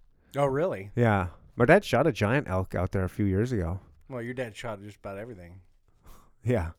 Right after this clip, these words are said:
Speaker 1: <laughs>
Speaker 2: Yeah, yeah. But I,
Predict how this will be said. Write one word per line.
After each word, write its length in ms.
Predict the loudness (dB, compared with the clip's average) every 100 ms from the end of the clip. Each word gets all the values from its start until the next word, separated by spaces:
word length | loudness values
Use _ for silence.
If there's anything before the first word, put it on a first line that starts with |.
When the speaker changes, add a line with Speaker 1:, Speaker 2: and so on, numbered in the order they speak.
| -10
Speaker 1:
<laughs> 140 | -10 -10 -12 -6 -4 -4 -8 -8 -8
Speaker 2:
Yeah, 300 | -8 -8 -14 _
yeah. 360 | 0 2 0 -2 -10 -20 0
But 120 | 2
I, 180 | 4 2